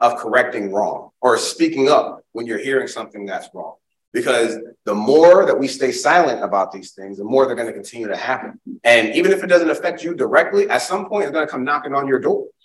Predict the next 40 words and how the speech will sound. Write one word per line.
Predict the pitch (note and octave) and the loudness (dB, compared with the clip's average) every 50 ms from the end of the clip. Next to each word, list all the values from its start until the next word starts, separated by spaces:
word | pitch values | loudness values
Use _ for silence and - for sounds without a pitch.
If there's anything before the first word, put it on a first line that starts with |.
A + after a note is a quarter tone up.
| _ _ _ _ _ _ _ - | _ _ _ _ _ _ _ 0
And | - - | 2 4
then | - - A3+ G3+ - | 6 6 6 4 4
what? | E2+ - - - - | 0 -2 -4 -4 0
Then | - E3 E3 | 4 4 6
you're | E3+ E3+ | 6 4
gonna | E3 D#3 D3+ | 4 4 4
wanna | C#3+ C#3+ C#3 C#3+ | 2 0 0 -4
speak | - - D3 D3 C3+ - | -6 -6 -6 -4 0 4
up. | D#3+ C3+ - - | 4 4 2 0
You're | G#2+ B2+ | -2 -2
gonna | B2+ B2+ C3 | 0 0 0
wanna | C3 B2+ B2+ B2 | 0 -2 -4 -6
defend | B2+ B2+ - D3+ D#3 D3 | -10 -8 -4 -4 -4 -2
yourself, | C3 B2 C#3 C#3+ B2+ A#2+ | -2 -2 0 0 2 2
or | B2+ | 2
you're | B2 B2+ | 0 2
gonna | C3+ B2+ B2+ B2+ | 2 2 2 0
want | B2+ B2+ | -2 -2
something | - B2+ A#2+ B2 A2 | -4 -8 -8 -8 -6
to | G#2+ G#2 | -6 -2
happen. | A#2+ C3+ - - - A#2 A2 G#2+ - _ - - - | 0 0 0 -2 -2 -6 -8 -10 -12 _ -20 -10 -4
But | A#2+ A#2+ - | -4 -2 0
think | E3 F3 F3 | 0 0 0
about | F3 - D#3+ D3 - | 2 4 4 6 6
all | - C#3 C#3+ C#3 | 6 4 4 2
the | C3 - | 2 0
times | C3 C3 C3 C3+ C3 C3+ B2 A#2+ | -2 -4 -2 -2 -2 -4 -4 -4
that | A2+ G#2+ G#2+ | -4 -4 -4
people | A#2+ B2+ A#2+ B2+ A#2+ | -8 -10 -6 -4 -2
have | A#2 A2 - | -2 -2 -4
said | - B2+ B2+ B2 B2 - | -4 -6 -6 -6 -6 -8
things | A#2 A2+ A2+ A2+ A2 G2+ | -8 -6 -4 -4 -4 -4
that | G#2 G2 | -2 -4
affected | - - - B2+ A#2 A#2 G#2+ | -4 -2 -4 -4 -4 -2 -2
other | - A2+ A2 - | -2 -2 -2 -4
people | - B2+ A#2+ - G#2 G#2 G2+ | -8 -10 -12 -10 -6 -6 -6
and | G2 G2 | -4 -4
you | G2 | -4
stood | G2 - - - D3 D3+ D3 - G#2+ | -6 -4 2 6 6 6 6 6 2
there | G2 F#2 F#2 F#2 - | 0 0 -2 -4 -8